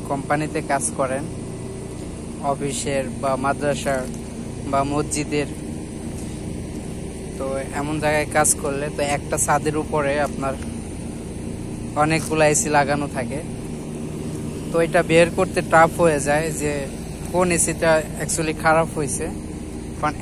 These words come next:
একসাথে অনেকগুলা এসি থাকে, তো কোনটা কোন রুমের, তো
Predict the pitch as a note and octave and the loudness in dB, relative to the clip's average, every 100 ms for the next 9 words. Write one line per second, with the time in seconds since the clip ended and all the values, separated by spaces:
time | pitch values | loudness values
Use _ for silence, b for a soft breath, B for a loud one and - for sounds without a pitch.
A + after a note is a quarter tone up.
0 | D#3+ D#3+ - E3 F3 E3 D#3+ D#3+ D#3 E3 | 0 0 2 2 4 4 4 2 2 4
1 | D#3+ D#3 - C#3+ D#3 E3+ - - - - | 4 0 -2 -2 -2 -6 -6 -8 -8 -10
2 | - - - D3 - E3+ F3 F3 D#3+ F3+ | -10 -8 -4 -4 -2 -2 4 4 4 2
3 | F#3 F3 D#3+ D#3 F#3 G#3+ - - - - | 2 4 2 2 -2 -2 -8 -8 -8 -8
4 | - - - - | -8 -8 -6 -4